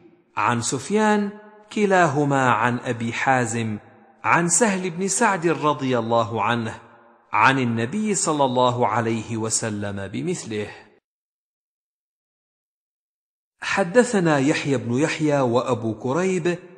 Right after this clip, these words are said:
محمد بن العلاء، قال: أخبرنا أبو معاوية عن الأعمش،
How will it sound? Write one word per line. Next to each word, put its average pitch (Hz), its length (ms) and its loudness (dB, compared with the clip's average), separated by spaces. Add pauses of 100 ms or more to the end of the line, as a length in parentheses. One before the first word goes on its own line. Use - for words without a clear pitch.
(140)
محمد 165 640 0
بن 120 220 0
العلاء، 113 760 0 (560)
قال: 233 260 4
أخبرنا 180 880 0
أبو 123 220 0
معاوية 120 800 0
عن 117 320 -2
الأعمش، 135 760 -2